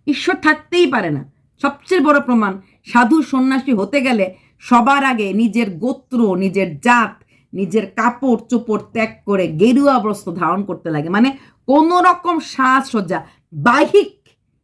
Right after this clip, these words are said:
বাইরের কোনো সৌন্দর্য থাকতে পারবে না। সেখানে থ্রেডিং, হুম, মঙ্গলমা তো থ্রেডিংও করেন, তাই না? এম, ডেইলি নতুন নতুন শাড়ি, ওগুলো তো হয় না। যারা সাধন করে, ভজনে সাধনে থাকে, হুম,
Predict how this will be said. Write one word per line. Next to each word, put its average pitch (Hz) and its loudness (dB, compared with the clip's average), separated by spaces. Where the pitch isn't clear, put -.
বাইরের 240 0
কোনো 320 0
সৌন্দর্য 285 2
থাকতে 226 -2
পারবে 175 -2
না। 151 -6
সেখানে 277 2
থ্রেডিং, 233 2
হুম, 254 0
মঙ্গলমা 208 2
তো 311 -2
থ্রেডিংও 277 2
করেন, 160 -2
তাই 190 -4
না? 302 0
এম, 139 -2
ডেইলি 240 6
নতুন 269 2
নতুন 277 0
শাড়ি, 247 0
ওগুলো 240 2
তো 320 -2
হয় 311 2
না। 214 0
যারা 185 -4
সাধন 247 2
করে, 302 0
ভজনে 254 2
সাধনে 233 0
থাকে, 185 -8
হুম, 269 2